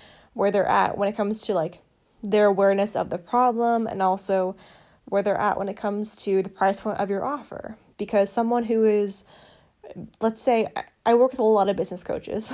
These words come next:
<laughs> and money coaches. So let's say your main ideal client is those who haven't started their business yet.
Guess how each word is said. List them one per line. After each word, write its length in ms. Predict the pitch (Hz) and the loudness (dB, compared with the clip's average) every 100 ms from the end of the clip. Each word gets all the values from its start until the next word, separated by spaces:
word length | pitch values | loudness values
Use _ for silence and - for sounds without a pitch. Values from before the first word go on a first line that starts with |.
| - | 0
<laughs> 40 | |
and 400 | 320 302 381 214 | 0 0 -2 0
money 180 | 214 190 | 2 0
coaches. 460 | 185 185 170 180 - - - - - | 0 -2 -2 -6 -8 -16 -20 -20 -16
So 600 | - 233 214 208 202 - - _ _ | 0 6 6 6 2 -4 -12 _ _
let's 280 | 220 233 - | -2 -2 0
say 340 | 247 240 233 | 2 4 2
your 400 | 220 202 208 214 | 0 0 2 2
main 260 | 214 208 202 | 2 0 -2
ideal 280 | - 202 196 | -2 -2 -2
client 380 | 196 196 202 | -2 -2 0
is 120 | 208 190 | -4 0
those 220 | 196 196 | -2 -2
who 60 | |
haven't 200 | 196 180 | -4 -4
started 240 | 208 190 185 | -4 -4 -4
their 60 | |
business 440 | 180 247 269 220 220 | 0 -2 0 -4 -2
yet. 360 | 165 214 262 | 0 0 -2